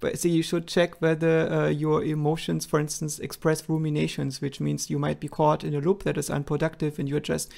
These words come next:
veering a groove in your mind, uh, rather than making progress. You should see whether you are suffering, which is usually the result of you trying to change something that you cannot actually control, at least not in the way that you're currently trying it.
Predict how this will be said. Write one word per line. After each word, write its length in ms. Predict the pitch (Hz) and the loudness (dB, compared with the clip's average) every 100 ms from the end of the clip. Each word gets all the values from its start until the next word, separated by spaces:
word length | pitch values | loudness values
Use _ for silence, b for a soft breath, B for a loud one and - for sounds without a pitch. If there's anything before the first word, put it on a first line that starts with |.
| B B B | B B B
veering 420 | 156 165 156 156 | 0 2 2 0
a 60 | 139 | 0
groove 400 | 147 170 208 - | 2 4 2 0
in 100 | 147 | -2
your 140 | 151 | 0
mind, 340 | 143 147 151 147 143 - | 0 0 -2 -4 -8 -4
uh, 220 | 147 143 139 - - - _ - | -2 -2 -6 -16 -18 -20 _ -6
rather 300 | 143 160 147 | 0 0 2
than 180 | 156 | 0
making 280 | 151 151 156 | 0 -2 -4
progress. 520 | - 175 - - - - B B B B | 0 0 0 -4 -6 -12 B B B B
You 100 | 156 | -2
should 180 | 170 | -2
see 160 | 165 175 | 0 2
whether 220 | 165 165 | 4 4
you 100 | 160 | 4
are 60 | 156 | 2
suffering, 520 | - 185 - 143 139 | 2 2 2 0 0
which 140 | 143 | -2
is 140 | 160 160 | -2 0
usually 280 | 165 170 160 | 0 2 0
the 80 | |
result 460 | 147 151 151 156 165 | 0 0 2 2 2
of 200 | 151 - | -2 -4
you 80 | 160 | -4
trying 300 | - 156 156 | 2 2 2
to 100 | 156 | -4
change 380 | - 160 160 - | 0 0 0 -2
something 460 | 160 151 170 160 - B B | -4 -2 -2 -2 -4 B B
that 180 | 147 | -4
you 60 | 160 | -2
cannot 320 | - 160 160 | 0 2 4
actually 340 | 160 160 160 151 | 2 0 -4 -2
control, 580 | 147 139 180 170 143 151 | -4 -2 2 2 2 0
at 120 | - | -2
least 220 | 156 - | -2 0
not 180 | 151 151 | -2 0
in 80 | 147 | -2
the 80 | 143 | 0
way 200 | 151 151 | 2 2
that 180 | 147 | 0
you're 60 | 147 | -2
currently 340 | 151 151 147 | -4 -2 -2
trying 380 | 139 170 165 147 | -2 2 2 2
it. 220 | - - | -4 -10